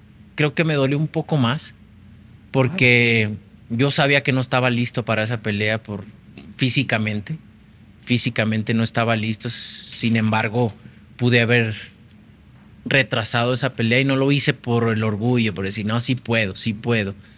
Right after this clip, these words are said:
Entonces me dolió muchísimo eso, pero al final de cuentas son cosas que te enseñan, ¿no? Eh, duele porque nunca,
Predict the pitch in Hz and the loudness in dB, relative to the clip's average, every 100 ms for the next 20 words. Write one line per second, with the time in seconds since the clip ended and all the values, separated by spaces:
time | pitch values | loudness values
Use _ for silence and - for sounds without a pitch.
0 | - - 151 160 160 135 127 127 135 165 | -20 -8 -2 0 2 4 4 4 2 0
1 | 185 170 185 170 156 156 170 160 151 139 | 0 0 0 2 0 0 0 0 0 -2
2 | - - - - - 131 131 139 165 185 | -10 -20 -20 -20 -2 -2 0 -2 -2 -2
3 | 190 190 202 180 - - - - - - | 0 0 0 0 -2 -6 -12 -20 -12 -4
4 | 143 156 165 170 135 117 107 113 104 92 | -2 -2 -4 -4 -2 -2 0 -2 -2 -6
5 | - - - - - - - - - 123 | -16 -20 -20 -20 -20 -20 -20 -20 -4 0
6 | 135 139 - - - - - - - - | 0 -2 -10 -20 -20 -20 -20 -20 -20 -10
7 | - 117 113 110 107 104 104 113 123 156 | -2 2 2 2 0 -2 0 2 4 2
8 | 202 127 110 110 110 117 120 | 0 -4 -4 -2 2 2 2